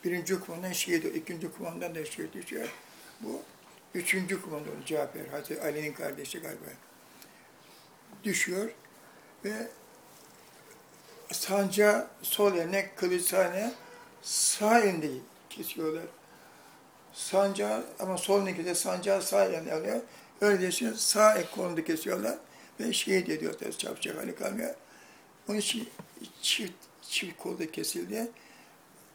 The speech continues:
Şehit oldu Hazreti Peygamber'e malum diyor ki, "Cafer'i cennette meleği alada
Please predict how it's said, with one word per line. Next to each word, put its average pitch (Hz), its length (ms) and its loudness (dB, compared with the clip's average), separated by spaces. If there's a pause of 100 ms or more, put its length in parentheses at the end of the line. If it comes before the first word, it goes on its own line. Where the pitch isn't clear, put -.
(240)
Şehit 175 380 4
oldu 180 420 -4
Hazreti 151 220 -4
Peygamber'e 160 680 -2
malum 170 380 -4
diyor 208 220 -4
ki, 170 200 -6 (520)
"Cafer'i 185 720 -2
cennette 165 600 -4 (480)
meleği 190 440 2
alada 170 640 -2